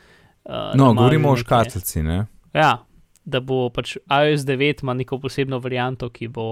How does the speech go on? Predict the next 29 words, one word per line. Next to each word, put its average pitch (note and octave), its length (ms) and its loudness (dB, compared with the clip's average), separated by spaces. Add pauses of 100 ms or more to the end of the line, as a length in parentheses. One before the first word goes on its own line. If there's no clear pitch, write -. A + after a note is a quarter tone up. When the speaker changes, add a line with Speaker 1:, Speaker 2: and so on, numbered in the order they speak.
Speaker 1:
um, A2+ 400 -14 (360)
ki - 140 -20
bo B2+ 100 -12
pač - 260 -14
na A#2+ 100 -8
Apple A#2+ 200 -8
T B2 140 -12
V-ju, D#3 300 -6 (920)
um, A#2+ 400 -6
da B2+ 140 -6
bo B2+ 100 -2
nek B2+ 160 -4
poseben C3 420 -4
remote, A#2+ 400 -2
ki A#2+ 140 -8
bo A#2 140 -10
mogoče A#2 500 -8 (760)
neki, D3 420 -8 (300)
ali B2 180 -6
bo B2+ 80 -4
imel B2 140 -2
zaslon, B2 440 -4
ali A#2 120 -4
bo, A2+ 180 -4 (280)
um, A#2 500 -12
taptic A#2 500 -8
ali A#2 120 -14
neki, D3+ 280 -8
ne. C3 160 -8